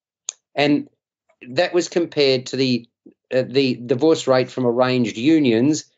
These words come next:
which was six percent. So, wow.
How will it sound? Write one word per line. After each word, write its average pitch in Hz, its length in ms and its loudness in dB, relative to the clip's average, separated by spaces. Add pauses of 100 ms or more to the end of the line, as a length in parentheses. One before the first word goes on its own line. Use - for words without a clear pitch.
(120)
which 143 220 -2
was 143 340 0
six - 580 -4 (100)
percent. 117 540 -4 (480)
So, 135 200 0
wow. 123 500 0